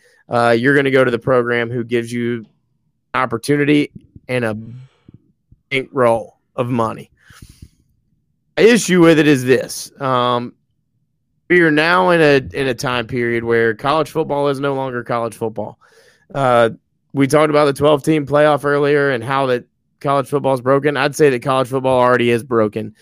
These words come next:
because you, we're at a point now where it doesn't matter where you commit to, where you sign with. All that matters is, is who's paying you the most money in N I L.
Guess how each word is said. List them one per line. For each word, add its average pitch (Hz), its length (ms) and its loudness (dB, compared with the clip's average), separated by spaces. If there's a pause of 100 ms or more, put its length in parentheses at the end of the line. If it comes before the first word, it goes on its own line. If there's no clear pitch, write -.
(320)
because 131 320 2
you, 151 240 4
we're 151 200 4
at 151 60 2
a 139 60 2
point 139 320 0
now 127 260 0
where 131 360 2
it 143 200 -2
doesn't 143 400 2
matter 131 540 0
where 123 280 -2
you 139 200 -6
commit 123 380 -6
to, 127 360 -6
where 120 220 -4
you 127 180 -8
sign 123 420 -6
with. 120 360 -2 (320)
All 143 180 2
that 151 120 2
matters 143 420 2
is, 147 220 6
is 117 220 -6 (200)
who's 139 300 0
paying 131 300 -2
you 135 60 0
the 120 100 -4
most 127 280 0
money 147 400 0 (160)
in 127 140 0
N 127 140 0
I 123 200 2
L. 147 300 2